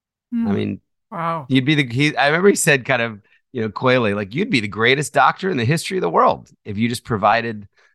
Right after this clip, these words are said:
Speaker 2: the world with the most basic need for human health,
Speaker 1: And,
Speaker 2: which
Speaker 1: and
Speaker 2: is water."
Speaker 1: when you heard that, you obviously internalized that. Take me to that moment. Like,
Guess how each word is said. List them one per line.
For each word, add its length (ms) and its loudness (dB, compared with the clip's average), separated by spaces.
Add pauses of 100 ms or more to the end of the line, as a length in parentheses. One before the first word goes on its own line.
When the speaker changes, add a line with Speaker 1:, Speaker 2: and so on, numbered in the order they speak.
Speaker 2:
the 120 2
world 300 2
with 140 -10
the 60 -6
most 400 -4
basic 460 -6
need 480 -8 (380)
for 100 -10
human 400 -4
health, 480 -8
Speaker 1:
And, 220 2
Speaker 2:
which 80 -2
Speaker 1:
and 80 0
Speaker 2:
is 80 -4
water." 360 -6
Speaker 1:
when 220 2
you 140 -2
heard 420 -8
that, 460 -4 (320)
you 300 2
obviously 500 0
internalized 760 -6
that. 280 -18 (460)
Take 260 -4
me 100 0
to 80 -2
that 220 0
moment. 520 -6
Like, 360 -12